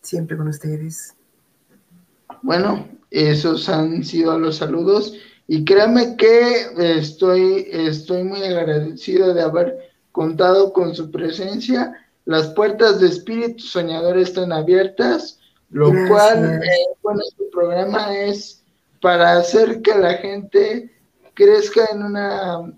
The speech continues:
Speaker 2: sociedad mejor. Todo empieza en la mente y los sueños son los que se cristalizan primero aquí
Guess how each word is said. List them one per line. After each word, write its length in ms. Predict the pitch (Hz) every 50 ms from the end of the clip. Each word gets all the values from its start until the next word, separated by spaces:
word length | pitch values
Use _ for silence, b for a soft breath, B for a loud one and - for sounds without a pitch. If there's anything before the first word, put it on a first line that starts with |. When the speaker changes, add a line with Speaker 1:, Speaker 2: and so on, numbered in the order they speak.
| _ -
Speaker 2:
sociedad 500 | - 175 165 156 147 170 175 185 190 190
mejor. 460 | 196 190 190 196 202 208 202 202 B B B B _ _
Todo 220 | - 233 240 247
empieza 420 | 247 233 233 233 226 226 - 233 226
en 80 | 190
la 120 | 180 170 170
mente 540 | 180 196 202 196 185 - 349 277 247 - - _ _ _ _ _ _ _ _ _ _
y 560 | 175 180 180 175 175 180 180 180 - - 175
los 240 | 175 180 175 170 175
sueños 760 | - 214 220 226 220 220 233 240 233 233 233 - - - _ _ _ _
son 320 | _ - - 226 214 214 208
los 300 | 214 214 214 202 196 -
que 260 | - - 185 165 160
se 240 | 151 160 175 165 165
cristalizan 920 | - 185 175 170 - - - 175 165 165 190 208 208 247 247 214 220 220 b b b b b _ _ _ -
primero 680 | - 170 175 180 185 196 214 226 240 247 - - - -
aquí 540 | - 156 151 151 151 190 190 185 - -